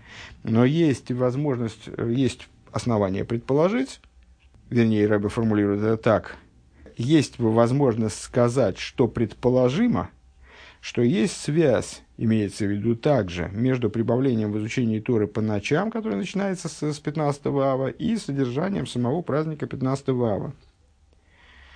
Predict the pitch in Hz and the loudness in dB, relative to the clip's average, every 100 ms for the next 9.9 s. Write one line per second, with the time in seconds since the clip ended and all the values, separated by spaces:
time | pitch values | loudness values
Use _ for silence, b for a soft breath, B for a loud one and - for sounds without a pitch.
0 | B B _ 185 233 208 - 180 208 190 | B B _ 4 4 2 0 0 0 2
1 | 180 151 127 120 120 160 185 156 120 165 | 2 2 2 2 2 2 2 2 0 0
2 | 185 151 117 147 180 127 120 - 151 127 | 0 2 2 2 2 0 -2 -2 -2 0
3 | 123 117 113 101 95 139 131 - 147 165 | 2 2 2 0 -2 -4 -10 -2 0 0
4 | 156 135 123 - 120 120 151 120 120 117 | 0 0 -2 -2 -2 0 -2 -2 -2 0
5 | 117 151 233 185 160 - - _ - 127 | 0 0 0 -2 -4 -8 -18 _ -8 -4
6 | 117 117 147 202 196 165 147 B B B | 0 2 2 2 0 -4 -4 B B B
7 | - - 196 214 147 170 156 127 117 156 | -20 2 4 4 2 0 2 0 2 0
8 | 165 160 165 - - 113 147 160 139 143 | 0 0 -2 0 -2 0 0 0 -2 -2
9 | - 127 151 147 147 143 131 110 | -4 -2 0 0 2 2 2 0